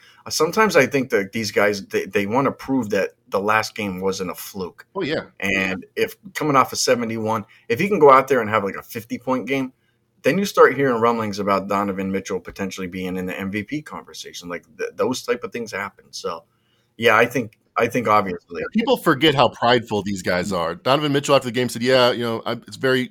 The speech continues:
Speaker 2: flattering to be put up there with Kobe, David Robinson." I think I've always thought, he said, "I've always thought I'm one of the best players in the N B A and I have the potential to be." Very hard to prove that as a guard that shoots a lot and misses a lot, but he was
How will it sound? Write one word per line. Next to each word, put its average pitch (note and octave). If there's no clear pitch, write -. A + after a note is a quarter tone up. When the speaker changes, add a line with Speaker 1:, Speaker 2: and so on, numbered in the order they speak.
Speaker 2:
flattering A#2+
to A#2+
be A2+
put A#2
up A#2
there A#2+
with A2+
Kobe, A#2+
David A2+
Robinson." A2
I A2
think C#3
I've G2+
always C3
thought, E2+
he F2+
said, F2
"I've E2
always C3
thought F2+
I'm F#2
one A#2
of G#2+
the F#2
best A#2
players B2
in A#2
the A#2
N A2+
B A2
A A2
and G#2
I G#2
have G2+
the G2
potential A2+
to G2+
be." G#2
Very G#3
hard F3+
to C#3+
prove C#3
that G#2
as G2
a G#2
guard A2+
that G2+
shoots A#2
a -
lot G#2+
and F2+
misses F#2+
a F#2
lot, F2
but G2+
he G#2
was F#2